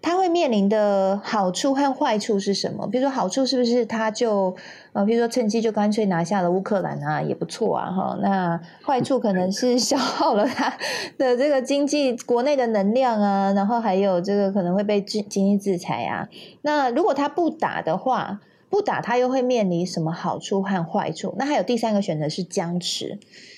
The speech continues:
因为目前看起来俄罗斯他好像偏向是选择僵持嘛。那这件僵持，这个僵持目前看起来僵持是大概，诶，这件事情运作大概时间还没有很长，但如果这件事情僵持时间拉长哈，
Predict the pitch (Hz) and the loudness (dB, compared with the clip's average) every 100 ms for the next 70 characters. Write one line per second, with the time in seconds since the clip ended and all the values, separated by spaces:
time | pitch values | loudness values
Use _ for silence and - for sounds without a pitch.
0 | - 311 320 330 320 214 196 240 208 185 | -2 0 0 0 0 0 0 0 0 0
1 | 170 226 190 175 190 185 196 190 190 165 | 0 0 0 0 -2 -2 -2 -2 -2 -4
2 | 190 196 202 190 190 170 175 170 165 160 | -2 -2 -2 -2 -2 -2 -2 -2 -6 -6
3 | 156 151 185 170 202 - - - - - | -8 -4 -2 -2 -4 -6 -8 -10 -12 -14
4 | - - - 262 285 294 277 254 254 247 | -20 -20 -8 -4 0 2 2 0 0 -2
5 | 254 - - 180 175 247 269 233 220 220 | -2 -4 -2 -2 0 0 0 0 -2 -2
6 | 226 - 170 165 170 175 277 240 196 190 | -4 -4 0 2 2 0 0 0 0 0
7 | 220 185 160 180 196 180 160 - 185 160 | 0 0 -2 -2 -2 -4 -6 -4 -2 0
8 | 156 202 - _ _ _ _ - 220 214 | 0 -4 -12 _ _ _ _ -8 -2 -2
9 | 196 - 247 - 277 262 247 240 240 190 | -2 -4 -4 -2 0 0 -2 -2 -2 -2
10 | 226 190 208 196 185 180 151 151 - 208 | 0 0 0 0 0 0 0 -2 -2 -2
11 | 302 247 180 170 165 190 - - - 196 | -2 0 0 0 -2 -4 -4 -6 -8 -4
12 | 202 311 269 196 233 233 233 220 170 165 | -2 0 0 2 0 0 -2 -2 -2 -2
13 | 180 226 240 233 175 165 - 170 196 208 | -4 -2 -2 -2 -2 -2 -4 -2 0 0
14 | 220 190 196 - - 170 | 0 -2 -2 -4 -8 -6